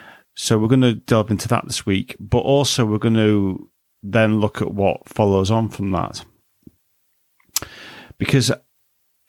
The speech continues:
the, it's, it's quite a fas-, it's quite a fascinating thing. Um, when you,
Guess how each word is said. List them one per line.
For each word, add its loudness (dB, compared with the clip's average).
the, -6
it's, -2
it's -4
quite 0
a 4
fas-, -2
it's -4
quite -2
a -2
fascinating 0
thing. 0
Um, -2
when -2
you, 2